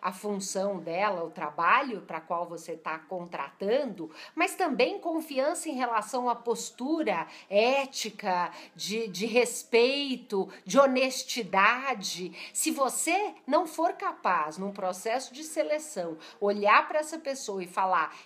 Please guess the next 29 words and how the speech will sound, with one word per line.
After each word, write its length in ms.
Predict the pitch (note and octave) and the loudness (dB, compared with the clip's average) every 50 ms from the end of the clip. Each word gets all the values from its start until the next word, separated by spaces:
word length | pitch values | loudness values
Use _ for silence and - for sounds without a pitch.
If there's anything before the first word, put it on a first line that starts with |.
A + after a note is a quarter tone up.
| _ - | _ -2
"Eu 180 | F#3 G#3 A#3 | 2 2 2
dou 400 | A3+ F#3 F3 A3 A#3 C4 D4 D4+ | 2 4 6 6 8 6 6 2
um 60 | D4+ | -2
voto 440 | A#3 F#3+ A3 A3+ A3+ A#3 A#3+ - C4 | -4 0 2 4 4 4 2 0 -6
e 100 | B3 A3+ | -10 -4
vou 180 | F#3 A#3+ B3+ B3+ | 2 2 2 2
confiar 600 | B3+ B3+ A#3 A3+ - - G3+ G3 G3+ G#3 G#3+ A3 | 2 -2 -4 -4 -4 -6 -2 2 4 4 4 2
cem 400 | - - - C4 C4+ D4+ D#4+ D#4+ | -2 -4 -2 0 0 0 0 -4
por 200 | E4 - D4 A#3+ | -4 -8 -10 -8
cento 440 | - - - A3 G#3 G3+ G3 - G3 | -8 -6 -4 -4 -4 -4 -6 -8 -12
nela, 440 | F3+ E3+ D#3+ D3+ C#3+ C#3+ D3 D#3 | -10 -6 -6 -4 -4 -4 -6 -6
nota 400 | D#3+ F#3 G#3+ A3+ A#3+ A#3+ - A#3+ | -2 0 2 2 2 0 -2 -4
dez, 720 | A#3 G3 F3+ G#3+ G#3+ G3+ F#3 F3+ F#3+ - - - - - - - - - - - | -2 0 2 2 2 4 2 0 -2 -6 -10 -10 -10 -12 -12 -16 -18 -16 -14 -6
na 140 | G#3 G#3 G#3+ | -2 0 0
capacidade 800 | G#3 - G3+ G3 - A3 G#3+ G#3 - - F#3+ A3 A3+ A#3+ A3+ G#3 | 2 2 2 2 4 2 2 2 0 0 4 6 6 6 4 0
dela, 600 | F3+ F#3 G#3+ G#3+ A3+ A#3+ A#3 G#3 F#3 E3+ D#3 D3+ - - - - - | -2 2 4 4 6 4 4 2 0 -2 -4 -6 -8 -14 -20 -16 -8
é, 280 | - G3+ G3 G3 F#3+ G3 | -2 0 0 0 0 0
entregar 440 | A3+ G#3+ G3+ A3+ G#3+ F#3+ G#3 A3 A3+ | -2 0 0 2 2 6 6 6 6
o 40 | A3+ | 4
resultado 520 | A3+ G#3+ G3 - - G#3+ G#3 G3+ G3+ - | 2 -2 -2 0 4 4 4 4 2 -4
que 100 | - G3+ | -8 -8
eu 60 | F#3 | -8
espero 800 | F3 E3 - - - - F#3 F3+ F#3 F#3+ G3 G3+ G3 G3+ G3 G3+ - - - - - | -8 -10 -10 -10 -6 -4 -2 0 2 4 2 2 2 0 -4 -6 -10 -18 -20 -18 -10
e 200 | - G#3 G#3 G#3+ | -6 -2 0 2
na 280 | G#3+ A3 A3 G#3+ A3 A#3 | 2 4 6 6 8 8
honestidade 1080 | B3+ C#4 C4+ B3 B3 A#3+ A#3 - - - A3 G3+ F3 F#3 G3 G#3 A#3 A#3 A3 - G3 | 8 8 6 4 2 0 0 -4 -8 -6 -8 -4 2 4 6 6 6 6 4 0 -4
e, 360 | F#3+ G3 G3 G3 F#3+ - F#3+ | -8 -6 -6 -8 -8 -8 -6
e 80 | F#3 F#3 | 0 0
a, 200 | F#3 F3 E3+ - | 2 2 2 -2